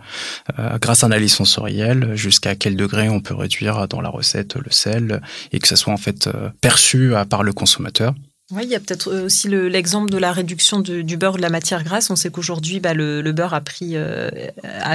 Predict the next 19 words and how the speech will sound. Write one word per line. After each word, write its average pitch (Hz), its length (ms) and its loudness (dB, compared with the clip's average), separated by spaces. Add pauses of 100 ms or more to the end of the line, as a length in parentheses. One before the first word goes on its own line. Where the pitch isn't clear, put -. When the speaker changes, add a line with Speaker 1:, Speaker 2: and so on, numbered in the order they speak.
(140)
Speaker 2:
a 160 60 0
presque 156 360 -2
doublé 170 520 -2
en, 156 140 -2
en 160 180 -4
termes 165 240 -2
de, 151 160 -4
de 143 120 -4
coût. 143 260 -10
Pour, 156 340 -4
donc 156 160 -2
pour 170 160 -4
notre, 165 260 -2
nos 170 160 -2
clients, 175 300 -4
c'est 180 160 -4
vraiment, 160 420 -2
euh, 151 380 -4
compliqué. 185 520 -4